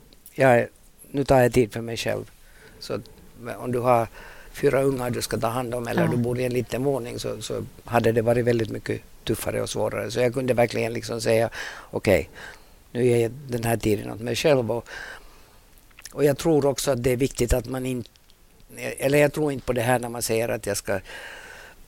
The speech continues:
Speaker 1: fight the cancer, att
Speaker 2: Nej.
Speaker 1: jag ska strida mot det, därför att då, då har du bara en massa negativa hormon och då hinner kroppen aldrig, eh, reparera
Speaker 2: Jag har också
Speaker 1: sig
Speaker 2: lite s-,
Speaker 1: själv.
Speaker 2: jag har lite svårt för när folk säger, "Men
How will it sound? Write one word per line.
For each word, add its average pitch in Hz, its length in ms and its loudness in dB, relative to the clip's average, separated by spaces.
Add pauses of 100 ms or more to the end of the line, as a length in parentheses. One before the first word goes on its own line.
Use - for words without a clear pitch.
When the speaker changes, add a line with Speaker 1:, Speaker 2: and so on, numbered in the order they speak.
(720)
Speaker 1:
fight - 420 2
the 104 80 0
cancer, 101 580 -6 (300)
att 190 100 -2
Speaker 2:
Nej. 185 80 2
Speaker 1:
jag 175 80 6
ska 123 160 -2
strida 104 440 0
mot 113 240 -12
det, 113 60 -6
därför 117 280 -2
att 113 120 -4
då, 120 220 -2
då 117 200 -6 (280)
har - 380 0
du 127 100 0
bara 123 280 2
en 117 140 0
massa 117 400 -2 (500)
negativa 113 580 0
hormon 110 520 -6 (400)
och - 80 -6
då 117 100 2
hinner 113 280 2
kroppen 117 380 0
aldrig, 113 380 -2 (920)
eh, - 60 -4 (1300)
reparera 131 440 4
Speaker 2:
Jag - 80 6
har 214 60 6
också 220 160 0
Speaker 1:
sig 196 100 2
Speaker 2:
lite 185 120 0
s-, 180 60 2
Speaker 1:
själv. 120 220 2
Speaker 2:
jag 226 80 8
har 233 60 8
lite 214 200 6
svårt 175 220 4
för 180 100 0
när 165 80 0
folk 160 220 -4
säger, 151 200 0
"Men 160 160 0